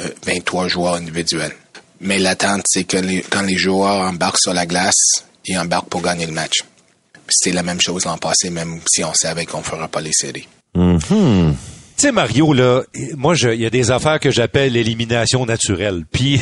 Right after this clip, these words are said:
Speaker 3: <laughs> tu sais,
Speaker 2: Mm-hmm.
Speaker 3: le Canadien de Montréal va rencontrer des adversaires comme la Floride demain, Toronto samedi, Boston la semaine prochaine. Là, ils vont partir en pause, ils vont revenir,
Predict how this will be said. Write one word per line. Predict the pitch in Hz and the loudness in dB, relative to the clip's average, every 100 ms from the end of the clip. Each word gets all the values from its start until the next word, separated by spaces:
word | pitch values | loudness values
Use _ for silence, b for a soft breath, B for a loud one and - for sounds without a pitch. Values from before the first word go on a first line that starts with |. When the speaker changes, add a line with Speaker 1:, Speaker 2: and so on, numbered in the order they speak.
| - | 0
Speaker 3:
<laughs> | - | -6
tu | - - 131 | -6 -6 -4
sais, | - 202 226 - | 0 2 2 0
Speaker 2:
Mm-hmm. | 117 120 175 254 B - | 2 4 2 0 B -12
Speaker 3:
le | 160 139 135 | -4 0 2
Canadien | 139 160 151 151 208 | 2 2 2 2 2
de | |
Montréal | 170 143 131 151 165 | 2 4 4 4 4
va | 135 | 4
rencontrer | 131 147 - 139 120 190 | 2 2 2 0 2 0
des | 151 120 | 2 2
adversaires | 127 110 123 - 151 151 | 2 2 0 2 2 2
comme | 139 123 | 2 0
la | 117 113 | 2 0
Floride | 131 127 113 143 101 | 2 2 2 -2 2
demain, | 120 110 123 | 0 2 -2
Toronto | 120 135 113 117 127 131 | 2 2 4 2 2 2
samedi, | - 117 95 85 104 113 B B - | 2 0 -2 -2 -2 -4 B B 0
Boston | 120 117 147 131 | 2 4 4 4
la | 120 | 2
semaine | 107 117 104 | 2 -2 0
prochaine. | 98 104 101 92 | 0 2 0 0
Là, | 196 | 0
ils | |
vont | 262 247 | 0 2
partir | 196 - 214 170 | 0 2 2 4
en | 151 | 2
pause, | 135 143 143 - B B - | 4 4 4 2 B B -2
ils | 123 | 2
vont | 151 | 4
revenir, | 139 143 135 135 139 | 4 2 2 2 0